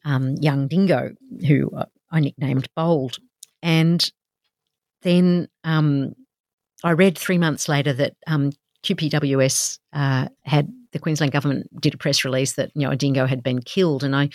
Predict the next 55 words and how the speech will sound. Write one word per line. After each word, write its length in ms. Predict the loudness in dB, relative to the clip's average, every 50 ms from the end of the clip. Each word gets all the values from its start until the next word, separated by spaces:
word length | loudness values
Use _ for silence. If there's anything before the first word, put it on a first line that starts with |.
| -8 -16 -16 -16 -16 -18 -14 _
you 80 | -2 -2
know, 100 | 0 0
scrambled 420 | -2 -2 0 2 2 2 2 0
around 260 | 0 2 2 2 0
to 60 | 0
try 280 | -4 -4 -2 0 0 0
and 100 | 0 -2
find 300 | -4 -4 -4 -2 0 0
out 180 | 0 0 0 0
whether 240 | -2 0 0 -2
it 140 | -2 -4 -6
could 140 | -8 -8 -6
have 100 | -4 -4
been 180 | -2 -2 -2 -2
Bold 520 | -2 -2 -2 0 0 0 -2 -4 -10 -14 -20 _ _ -6
who 80 | -2 -2
was 140 | -2 -2 -4
killed. 520 | -6 -6 -4 -2 -2 -2 -2 -4 -8 -12 -10 -4
And, 280 | -2 -2 0 0 0
uh, 80 | -2 -4 -4 -6
you 100 | -6 -6
know, 60 | -4
it 80 | -4 -4
took 120 | -4 -2
about 180 | 0 0 0 0
a 60 | 0
week, 240 | 0 0 0 -2 -4 -8
but, 160 | -8 -8 -8 _ _ _ _
um, 340 | 0 0 0 2 0 -2 -4 -8 -16 _ -10
we 120 | -8 -4
worked 280 | -2 -2 -2 -2 -4 -4
it 80 | -4 -2
out 220 | -2 -2 -2 -2
that 100 | -4 -4
it 80 | -4 -4
was 360 | -2 0 0 0 0 -2 -6 -10 -14 -20 -20 _ _
Bold 300 | -4 -2 -2 -2 -2 -4
who 140 | -4 -2 -2
had 120 | -2 -2
been 220 | -4 -4 -4 -4 -6
killed. 320 | -6 -4 -2 -2 -2 -2
So, 240 | -2 -2 -2 -2 -2 -4 -8 -12 -14 -14 -16 _ _ _ _ _
um, 340 | -2 0 0 0 0 -2 -4 -8 _ _ _ _ _ _ _ _ _ _ _ _ _ _ _ _ _ _ _
there 100 | -2 0
were 80 | 0 0
a 40 |
lot 120 | 2 0 0
of 80 | 0
interaction 580 | 0 0 0 -2 -2 -2 -4 -2 -2 -2 0 0
reports 400 | -2 -2 -4 -4 -6 -4 -4 -6
about 280 | -4 -2 -2 -2 0 0
him 200 | 0 0 0 0
because 400 | -2 -4 -4 -4 -2 -2 -2 -2
he 280 | -2 0 0 0 0
was 520 | 0 -2 -2 -2 -2 0 0 0 0 -2